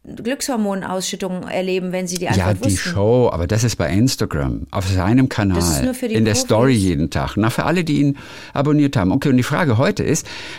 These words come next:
Speaker 2: was tragen auch moderne Ordensritter gern um den Hals?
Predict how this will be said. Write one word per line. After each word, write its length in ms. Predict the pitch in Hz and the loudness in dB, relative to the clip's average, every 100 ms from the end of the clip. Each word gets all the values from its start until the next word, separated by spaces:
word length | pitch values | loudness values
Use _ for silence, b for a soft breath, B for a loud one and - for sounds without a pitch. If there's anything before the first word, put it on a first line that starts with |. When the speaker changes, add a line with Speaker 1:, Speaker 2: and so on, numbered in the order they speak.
| - | -2
Speaker 2:
was 380 | 101 196 - - | 0 2 0 -4
tragen 420 | - 123 143 147 131 | -2 0 2 2 2
auch 220 | 123 107 | 0 2
moderne 540 | 104 107 113 131 196 | 2 4 2 2 2
Ordensritter 580 | 120 120 95 107 92 107 | 2 2 0 0 0 0
gern 340 | 95 104 135 | 0 2 2
um 180 | - 139 | 4 4
den 220 | 135 143 123 | 4 4 2
Hals? 560 | 78 110 - - - | -2 -4 -4 -4 -6